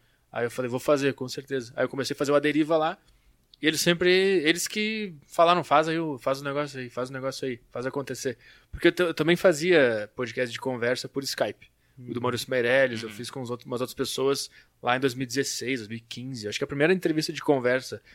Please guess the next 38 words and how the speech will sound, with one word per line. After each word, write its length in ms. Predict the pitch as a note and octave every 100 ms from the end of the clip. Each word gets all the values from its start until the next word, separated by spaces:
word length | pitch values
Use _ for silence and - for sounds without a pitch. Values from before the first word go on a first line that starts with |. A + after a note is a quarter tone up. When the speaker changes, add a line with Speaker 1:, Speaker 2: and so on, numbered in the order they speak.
| _ _
Speaker 1:
podcast 320 | C3+ A#2 C#3
de 60 | -
conversa 320 | C3+ C3 -
que 60 | C3
eu 60 |
fiz 200 | A#2 C3+
foi 220 | - C#3
em 20 | C#3
dois 160 | C#3+
mil 180 | C#3 D3
e 60 | D3
quatorze. 640 | - C#3+ - C#3+ B2 G#2+ _ _ _ _ _
Então 120 | C3+
eu 20 |
também 220 | C3+ D3+
tinha 180 | D#3 -
essa 140 | D#3 E3
vontade. 580 | D3+ C#3+ C#3 C3+ A#2+ A2
Aí 60 |
o 40 | B2+
Monark 360 | B2+ B2+ B2+
falou, 180 | - C3+
"Ah, 40 | E3
chega 260 | - D#3
aí, 100 | F3+
faz 260 | F#3 E3+ E3+
aí, 180 | D#3 E3
usa 240 | A#2 C#3+ D3
aí, 280 | D3 D3 A2+ -
cria 200 | - B2+
um 40 | C#3
podcast 440 | C#3 B2+ - C3
de 60 | B2+
conversa 500 | - A#2 A2 C3 C#3
que 80 | -
é 20 |
do 80 | B2
caralho." 420 | - A#2 A#2 C#3